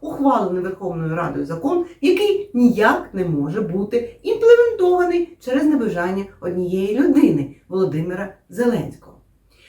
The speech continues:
Нагадаю, що це також не єдиний закон,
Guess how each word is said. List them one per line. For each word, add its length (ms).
Нагадаю, 720
що 200
це 180
також 480
не 100
єдиний 560
закон, 480